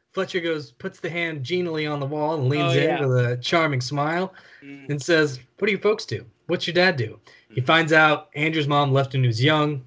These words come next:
Speaker 1: His dad's a writer. Now he's a high school English teacher. He goes, "Oh, that's
Speaker 2: He
Speaker 1: fine."
Speaker 2: was, he was never a writer, effectively.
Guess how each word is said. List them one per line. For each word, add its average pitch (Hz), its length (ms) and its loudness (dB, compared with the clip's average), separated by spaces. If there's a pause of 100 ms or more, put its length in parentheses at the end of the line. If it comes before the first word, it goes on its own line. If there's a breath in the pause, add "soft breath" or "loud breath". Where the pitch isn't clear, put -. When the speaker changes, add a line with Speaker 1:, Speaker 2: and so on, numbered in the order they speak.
(100)
Speaker 1:
His 127 120 -2
dad's 143 300 2
a 135 80 0
writer. 135 640 2
Now 135 240 -2
he's 127 100 2
a 123 100 0 (140)
high 123 160 0
school 120 240 -4
English 104 240 -4
teacher. - 420 -10 (480)
He 151 120 0
goes, 127 300 2 (100)
"Oh, 226 80 2
that's 185 180 2
Speaker 2:
He - 60 -8
Speaker 1:
fine." 117 140 2
Speaker 2:
was, 117 200 2
he 180 180 2
was 175 200 2
never 165 400 2
a 139 40 0
writer, 120 460 -4
effectively. 98 760 -12